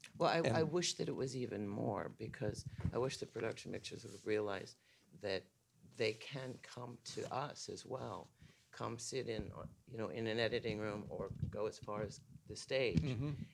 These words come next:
Speaker 1: and see their work, because I also try and make it a point at the end of a show to contact the production mixer and say, "You guys did good. You should
Speaker 2: Thank
Speaker 1: be
Speaker 2: you.
Speaker 1: proud." And you should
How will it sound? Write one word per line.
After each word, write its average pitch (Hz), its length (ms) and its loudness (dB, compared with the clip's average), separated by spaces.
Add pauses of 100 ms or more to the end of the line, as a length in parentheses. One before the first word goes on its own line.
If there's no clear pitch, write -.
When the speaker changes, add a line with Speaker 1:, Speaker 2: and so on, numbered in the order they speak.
(100)
Speaker 1:
and 110 160 -8
see 131 420 -2
their 113 260 8
work, 107 440 4
because 113 320 0
I - 80 4
also 123 500 4 (320)
try 127 220 6
and 110 100 8
make 110 180 4
it - 60 4
a - 40 2
point 120 340 4
at 113 80 2
the 95 120 2
end 120 200 6
of 95 80 0
a 95 60 4
show 92 420 4 (540)
to 113 120 0
contact 117 560 0
the - 80 0
production 95 420 0
mixer 104 300 2
and 104 120 2
say, 104 360 4 (260)
"You 101 80 0
guys 107 280 0
did - 260 -4 (260)
good. 110 320 0 (960)
You - 120 0
should - 160 0
Speaker 2:
Thank - 140 6
Speaker 1:
be - 20 -8
Speaker 2:
you. - 40 -2
Speaker 1:
proud." 104 340 6 (420)
And 143 220 8
you 135 100 10
should - 240 4